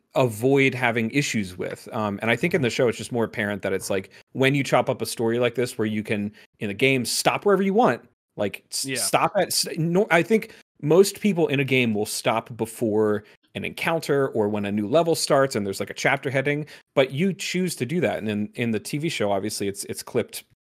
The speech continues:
Speaker 1: manually. And I think it just hurts the pacing of the story.
Speaker 2: Yeah, you, you don't stop at high points when you're playing a video game. You stop,
Speaker 1: Yeah.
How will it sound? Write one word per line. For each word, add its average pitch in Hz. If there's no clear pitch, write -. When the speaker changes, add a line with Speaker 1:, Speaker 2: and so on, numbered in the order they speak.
Speaker 1:
manually. 110
And 104
I 107
think 123
it 127
just -
hurts -
the 110
pacing 107
of 95
the 95
story. 90
Speaker 2:
Yeah, 131
you, 127
you 175
don't 185
stop 151
at -
high 131
points 117
when 113
you're 110
playing 110
a 110
video 107
game. 104
You 120
stop, 120
Speaker 1:
Yeah. 92